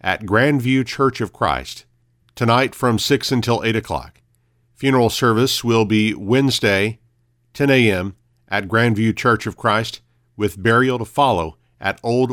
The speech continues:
Whipple Cemetery. Arrangements by Bishop Kreitz Funeral Home of Greenbrier. Sherman Jackson Williams, age ninety-three, of Highfield, died on Thursday, August twelfth. He was a thirty-second degree Scottish Rite Mason,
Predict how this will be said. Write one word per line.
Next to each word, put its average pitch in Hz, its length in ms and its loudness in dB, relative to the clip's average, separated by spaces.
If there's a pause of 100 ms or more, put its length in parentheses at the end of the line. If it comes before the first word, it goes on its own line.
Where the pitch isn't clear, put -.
Whipple 123 300 -2
Cemetery. 101 720 -4
Arrangements 110 540 -4
by 101 240 0
Bishop 120 400 -2
Kreitz 113 340 -2
Funeral 110 460 0
Home 123 320 -2
of - 160 -8
Greenbrier. 92 600 0 (1300)
Sherman 139 460 2
Jackson 123 540 2
Williams, 135 800 2
age 120 340 0
ninety-three, 120 640 2
of 95 120 -2
Highfield, 127 580 -2
died 113 280 2
on 107 280 2 (200)
Thursday, 127 480 2
August 107 400 0
twelfth. 123 380 0 (680)
He 143 120 -8
was 135 180 -4
a 120 60 0
thirty-second 135 640 0
degree 117 300 -2
Scottish 123 480 -2
Rite 113 200 2
Mason, 120 440 -2